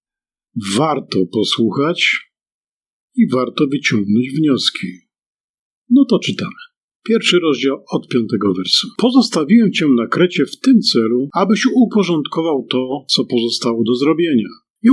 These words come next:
ustanowił po miastach starszych, jak ci nakazałem.” I tu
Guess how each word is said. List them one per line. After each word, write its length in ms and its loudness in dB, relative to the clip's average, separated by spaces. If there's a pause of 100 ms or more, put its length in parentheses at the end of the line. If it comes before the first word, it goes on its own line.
ustanowił 560 0
po 160 -2
miastach 440 -2
starszych, 600 -2
jak 160 -2
ci 160 0
nakazałem.” 640 -4 (560)
I 200 0
tu 340 0